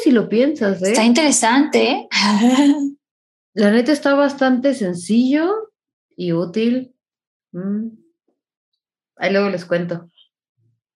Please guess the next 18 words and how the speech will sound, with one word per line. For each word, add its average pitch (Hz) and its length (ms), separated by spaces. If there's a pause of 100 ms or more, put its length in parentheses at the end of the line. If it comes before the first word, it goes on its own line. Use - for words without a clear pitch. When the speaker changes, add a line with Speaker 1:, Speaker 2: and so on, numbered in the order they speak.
(360)
Speaker 2:
A 262 80
ver 254 120
cómo 269 160
nos 254 220
va. 240 360 (320)
<laughs> 240 460 (880)
Esos 415 400
eran 403 200
los 381 180
castigos 277 560
menores, 220 800
destinados 233 800
a 262 140
tan 214 180
solo 226 260
incrementar 208 800
el 233 180
terror 202 460